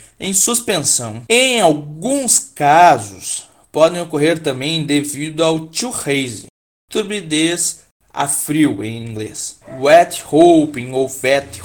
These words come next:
hopping é, então, processo similar ao dry hopping, com a diferença de serem utilizados lúpulos frescos e não processados,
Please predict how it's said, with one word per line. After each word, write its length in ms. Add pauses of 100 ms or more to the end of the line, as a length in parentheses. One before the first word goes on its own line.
hopping 600 (240)
é, 340 (300)
então, 640 (180)
processo 600
similar 480
ao 80
dry 300
hopping, 420
com 220
a 60
diferença 600
de 60
serem 280
utilizados 580
lúpulos 420
frescos 720
e 100
não 460
processados, 1040